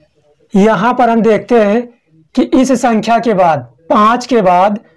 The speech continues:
संख्याओं की पुनरावृत्ति स्टार्ट हो जाती है। यहाँ पर पचास मिला हमें, यहाँ पर भी पचास था। इस प्रकार से हम देखते हैं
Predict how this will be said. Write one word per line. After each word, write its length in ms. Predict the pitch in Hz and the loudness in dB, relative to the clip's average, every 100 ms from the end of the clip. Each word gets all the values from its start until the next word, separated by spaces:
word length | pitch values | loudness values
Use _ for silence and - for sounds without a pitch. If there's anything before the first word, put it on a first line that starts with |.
| _ | _
संख्याओं 540 | 247 226 220 214 226 | -4 -2 -2 -2 0
की 160 | 240 254 | 0 -2
पुनरावृत्ति 680 | 247 214 220 208 202 240 214 | 0 0 2 0 0 0 -2
स्टार्ट 340 | 247 196 185 | -2 -2 -2
हो 80 | 185 | -2
जाती 320 | 160 - 156 | -2 -4 -6
है। 160 | 143 135 _ _ _ _ _ - - _ | -6 -10 _ _ _ _ _ -20 -20 _
यहाँ 320 | 214 220 214 247 | 0 0 0 0
पर 120 | 247 | -2
पचास 380 | 220 240 233 233 | -2 0 0 0
मिला 200 | 226 226 | 0 0
हमें, 340 | 220 254 208 - _ _ _ _ _ - | 0 0 -2 -8 _ _ _ _ _ -2
यहाँ 300 | 214 202 208 | 0 0 0
पर 160 | 220 | 0
भी 120 | 185 | 0
पचास 380 | 220 196 202 190 | 0 0 0 -2
था। 240 | - 185 185 _ _ | -4 -6 -6 _ _
इस 180 | 240 262 | 0 0
प्रकार 360 | 262 226 226 220 | 0 0 0 0
से 80 | 233 | 0
हम 80 | 220 | 0
देखते 280 | 202 - | -2 -2
हैं 300 | 208 190 233 | -2 0 -2